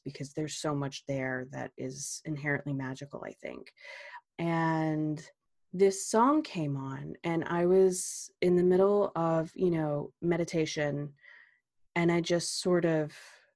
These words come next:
I had done, m-, you know, the ecstatic dance and everything, and I had sort of entered this meditative state.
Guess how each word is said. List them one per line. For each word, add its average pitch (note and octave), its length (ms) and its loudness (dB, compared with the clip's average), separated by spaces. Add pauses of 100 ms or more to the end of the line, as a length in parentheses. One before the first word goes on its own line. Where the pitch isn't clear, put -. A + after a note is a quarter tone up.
(800)
I F3 60 0
had E3 280 0
done, F3+ 600 6
m-, F3 200 2
you F3 140 0
know, D#3+ 140 2
the D#3+ 140 0
ecstatic E3 500 -2
dance D#3+ 400 -2
and E3 100 -2
everything, D#3 500 -6
and D3+ 100 -6
I D3+ 80 -6
had D3+ 180 -6
sort D#3 260 -6
of D3+ 140 -6
entered E3 360 -4
this - 200 -8
meditative E3 540 -6
state. - 440 -8